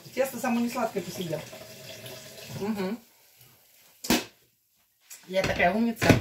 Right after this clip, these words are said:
У меня печень ещё целая тарелка стоит, да? Гуляша, котлет. Надо сделать сегодня гарнир. Ой, наверное,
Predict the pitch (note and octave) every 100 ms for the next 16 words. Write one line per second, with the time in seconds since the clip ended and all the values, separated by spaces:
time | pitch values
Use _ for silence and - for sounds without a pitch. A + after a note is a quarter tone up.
0 | - - - - - - - _ - B3+
1 | C4 A#3 D#4 - D4+ B3+ B3 - A3+ G#3+
2 | A#3 G3+ G3 F#3 F#3 F3 D#3 F#3 B3+ -
3 | F#3+ F#3+ G3+ G#3 D#3 F#3+ G3 B3 F4+ -
4 | _ - - - - B3 D4 A3+ A#3+ C4
5 | B3 A#3+ A3+ A3 G3 D#3 - - _ _
6 | _ _ - _ _ _ _ _ _ _
7 | _ _ - F3 F#3 - - - - -
8 | - G3+ G3+ G3 -